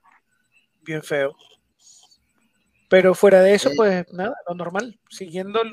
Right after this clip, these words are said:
Speaker 1: siguiendo los acontecimientos de cerca.
Speaker 2: Este, eh, ahora que dicen apagón, ¿verdad? Acá,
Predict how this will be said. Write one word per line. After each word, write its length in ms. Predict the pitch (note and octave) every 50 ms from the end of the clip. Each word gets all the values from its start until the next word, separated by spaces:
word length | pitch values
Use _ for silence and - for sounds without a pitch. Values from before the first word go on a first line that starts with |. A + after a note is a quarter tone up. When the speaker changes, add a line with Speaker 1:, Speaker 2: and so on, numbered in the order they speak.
| A#3+ A#3
Speaker 1:
siguiendo 440 | - - G#3+ G3 G3+ G3+ G#3+ A#3
los 100 | A#3+ A#3
acontecimientos 760 | A3+ G#3+ G#3+ G#3 G3 - F#3+ - G#3 F#3+ F#3+ G3 G3 F#3+ G3+ G#3
de 120 | G#3 G3
cerca. 340 | - G3 F3+ F#3+ - E3+ _ _ _ _ _ _ _ _ _ _ _ _ _ _ _ _ _ _ _ _ _ _ - - _ _ _ _ _ _ _ -
Speaker 2:
Este, 1040 | C3 C#3 C3 C3+ - - C#3 C#3 C3+ C3+ C3+ C3 B2+ B2+ B2+ B2 B2 A#2+ A#2 A2 G2+ F#2 F2 - - _ _ _ _ _ _ _ _ _ _ - _ _ _ _ _ _ _ -
eh, 480 | A2+ A#2+ A#2 A#2 A#2 A2+ A2 G2 D#2 C#2 - C#2
ahora 180 | G#2+ G#2+ A#2 A#2+
que 80 | C#3
dicen 200 | D3 - D#3+ D#3
apagón, 420 | D#3 D3 - D3 C3+ C3 C#3 D3 D3
¿verdad? 520 | C3 A2+ A2 A#2 B2 C3 B2+ A#2 A2 G2+
Acá, 1000 | G2 - G2 G2+ A2 A#2 A#2+ A#2+ A#2+ A#2+ A#2 A#2 A2+ G#2+ G2+ F#2+ F2+ E2+ D#2 D2+